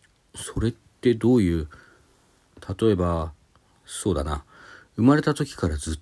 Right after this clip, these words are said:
と緑色のコンタクトレンズを装着させられていた人がいるとすると、彼にとっては現実世界は緑色のものとして認識されるだろう。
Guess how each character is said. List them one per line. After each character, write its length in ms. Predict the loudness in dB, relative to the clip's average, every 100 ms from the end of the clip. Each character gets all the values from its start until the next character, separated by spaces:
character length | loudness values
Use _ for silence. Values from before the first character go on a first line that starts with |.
| _
と 200 | -2 -2 -4
緑 380 | -2 2 4 4
色 140 | 4
の 120 | 0
コ 180 | -2 -4
ン 60 | -4
タ 100 | -4
ク 80 | 0
ト 120 | 0
レ 100 | 2
ン 80 | -2
ズ 80 |
を 80 | -4
装 280 | -6 -4 -2
着 220 | -2 -6
さ 140 | -8 -8
せ 160 | -2
ら 100 | -2
れ 100 | -2
て 120 | -4
い 80 | -6
た 100 | -4
人 180 | -8 -6
が 100 | -6
い 40 |
る 100 | -4
と 120 | -6 -8
す 140 | -8
る 100 | -8
と、 320 | -8 -8 -8 -12 -20 -20 -20 _ _
彼 260 | -2 2 2
に 100 | 2
と 100 | -2
っ 40 |
て 120 | -4
は 180 | -6 -6 -10 _ -4
現 180 | 0
実 80 | 0
世 260 | -2 -4 -2
界 240 | 0 -2
は 60 | -2
緑 360 | -2 0 2
色 160 | 2 2
の 80 | 2
も 140 | 2
の 100 | 0
と 100 | -2
し 120 | -6
て 100 | -6
認 200 | -6 -4
識 200 | -4 -8
さ 140 | -6 -2
れ 100 | -2
る 80 | -2
だ 120 | -4
ろ 80 |
う。 100 | -8